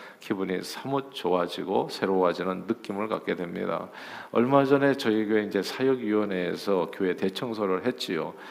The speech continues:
아, 교회 대청소를 하고 나니까 저도 기분이 좋더라고요.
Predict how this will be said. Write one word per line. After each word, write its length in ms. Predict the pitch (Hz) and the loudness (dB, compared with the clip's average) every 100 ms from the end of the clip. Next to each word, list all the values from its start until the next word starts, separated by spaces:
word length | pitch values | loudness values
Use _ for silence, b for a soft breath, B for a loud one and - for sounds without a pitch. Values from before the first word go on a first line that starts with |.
| B B | B B
아, 120 | - 95 | -2 0
교회 220 | - 110 | 4 4
대청소를 540 | 113 104 127 120 120 110 | 4 2 0 0 2 2
하고 260 | 113 117 | 2 2
나니까 480 | 117 104 98 92 92 | 2 0 0 0 0
저도 340 | - - 123 | 0 2 4
기분이 400 | 143 110 98 104 | 2 0 -4 -4
좋더라고요. 680 | 98 92 - 101 95 - 85 | -4 -8 -4 -2 0 -4 -10